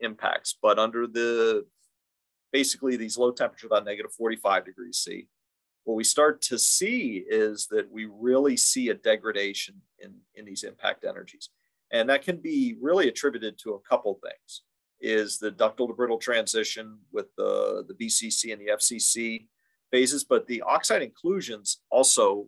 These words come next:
really tended to drive that. So they became really a bad actor at these, these lower temperatures.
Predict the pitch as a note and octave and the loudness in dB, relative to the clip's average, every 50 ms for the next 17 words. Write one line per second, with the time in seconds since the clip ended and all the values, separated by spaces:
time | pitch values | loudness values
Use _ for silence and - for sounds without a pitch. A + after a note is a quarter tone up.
0 | _ - A#2+ A#2+ A2 G#2+ G#2+ G2+ G#2 G#2 G2 E2+ - _ _ - - A2+ G#2+ G2+ | _ -4 -2 0 0 0 0 -2 -6 -10 -16 -20 -20 _ _ -4 -2 0 0 0
1 | G2 - - G2 - - G2+ F#2+ G2 G2 G#2 G2 - G2 F#2 F2 - - - - | -2 -4 -6 -8 -6 -2 2 2 4 4 2 2 0 0 0 0 0 0 0 2
2 | G#2+ G2+ G#2 - _ _ _ _ _ _ _ _ B2 B2+ C3 D#3 D3 - - - | 4 2 2 0 _ _ _ _ _ _ _ _ 2 2 2 2 -2 -4 -4 -2
3 | C#3 C3+ C3+ C3 B2 A#2+ A#2 A#2+ C3 C3+ C3+ A#2 G#2+ G2 - _ - A2 G#2+ G#2+ | -2 0 0 0 -2 -2 0 2 4 4 4 4 2 0 -2 _ 0 2 4 4
4 | A2 G#2+ G#2 G#2 G#2 G#2 G#2+ - _ - F#2+ G2+ G2 G2 - _ _ _ - G#2 | 4 2 2 0 0 -2 -2 -4 _ -12 -12 -10 -10 -12 -14 _ _ _ 0 0
5 | F#2+ F#2 - - G#2+ G#2 G2 F#2+ - - - _ _ _ - G#2+ G2+ - A2 G#2 | 0 0 0 -6 -8 -6 -4 -4 -4 -4 -4 _ _ _ -8 -8 -4 0 2 2
6 | G2 F2+ E2 - - G#2+ G2 - G2+ - - - - - - - | 2 2 0 -2 -2 -2 -2 -2 -4 -10 -10 -12 -12 -14 -20 -20